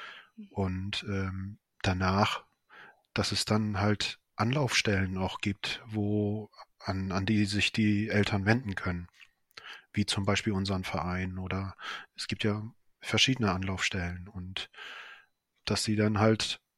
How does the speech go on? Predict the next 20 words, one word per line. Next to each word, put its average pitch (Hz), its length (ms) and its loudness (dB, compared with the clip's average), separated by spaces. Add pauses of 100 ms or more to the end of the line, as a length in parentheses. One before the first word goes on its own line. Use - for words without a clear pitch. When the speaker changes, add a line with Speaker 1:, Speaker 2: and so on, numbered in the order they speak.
(240)
Speaker 2:
auf 110 180 0
ihrem 110 320 4
Weg 110 360 4 (680)
begleitet 104 540 4
werden. 87 340 -4 (300)
Und 90 220 -14 (240)
Speaker 1:
Ja. - 80 -6
Speaker 2:
das, - 420 -2
das 107 380 2
ist - 160 0
das, - 180 4
was 104 160 4
ich - 140 0
mir 107 160 4
am 101 120 2
meisten 101 360 2
wünsche 104 320 4
für 95 160 -2
betroffene 87 560 -4
Eltern, 85 360 -8